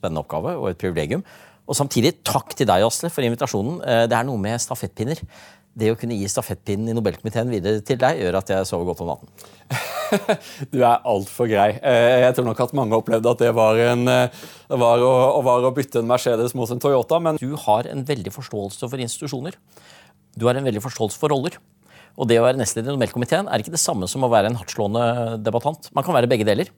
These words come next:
Speaker 1: Man skal huske hva man er når man er der man er. Og jeg tror du forstår veldig godt hva det vil si å være nestleder i Nobelkomiteen, og hvilken institusjon og hvilke verdier som det representerer.
Speaker 2: Ja, for å starte med det,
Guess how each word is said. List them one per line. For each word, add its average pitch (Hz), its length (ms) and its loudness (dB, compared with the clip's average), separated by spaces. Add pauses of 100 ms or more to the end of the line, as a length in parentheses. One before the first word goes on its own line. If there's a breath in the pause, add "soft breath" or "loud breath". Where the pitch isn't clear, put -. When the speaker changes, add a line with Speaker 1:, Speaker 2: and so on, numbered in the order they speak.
Speaker 1:
Man 120 160 0
skal 139 160 -6
huske 131 240 -4
hva 104 100 0
man 117 140 -2
er 92 160 0
når 104 160 -2
man 127 80 -6
er 104 220 0
der 98 160 0
man 117 160 2
er. 131 160 2 (480 soft breath)
Og 117 140 -2
jeg 107 120 2
tror 110 160 -6
du 101 80 -4
forstår 101 320 -6
veldig 101 300 -4
godt 90 160 -10
hva 87 100 -2
det 85 120 -4
vil 87 80 -8
si - 120 -6
å 76 60 -4
være 80 160 -2
nestleder 73 400 -8
i 82 80 -4
Nobelkomiteen, 85 560 -6
og 117 160 -2
hvilken 104 240 -4
institusjon 110 720 -6 (100)
og 107 340 0
hvilke 92 240 -8
verdier 95 460 -4
som 101 320 -6
det 71 160 -4
representerer. - 480 -14 (100)
Speaker 2:
Ja, 127 140 2
for 240 100 0
å 254 60 -4
starte 254 240 -2
med 175 80 0
det, 87 80 2